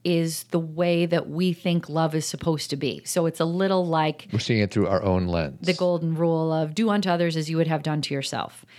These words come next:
Speaker 1: And the truth is, is you have to love people in the way so they can feel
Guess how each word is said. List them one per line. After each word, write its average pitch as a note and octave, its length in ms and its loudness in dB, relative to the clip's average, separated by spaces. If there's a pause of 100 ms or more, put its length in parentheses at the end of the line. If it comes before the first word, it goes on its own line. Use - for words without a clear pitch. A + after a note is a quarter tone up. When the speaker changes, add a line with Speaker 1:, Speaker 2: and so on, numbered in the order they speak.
(440)
Speaker 1:
And F3 360 0 (240)
the F3+ 120 0
truth E4+ 260 -2
is, E3+ 260 0
is D#3 140 -6
you E3 120 2
have F3 260 -4
to D#3 320 -2
love G#3 260 -2
people E3+ 480 0
in D#3 120 -2
the E3 80 0
way D#3 420 0 (260)
so E3+ 240 0
they D#3+ 540 0
can F#3 320 -2
feel B2+ 640 -6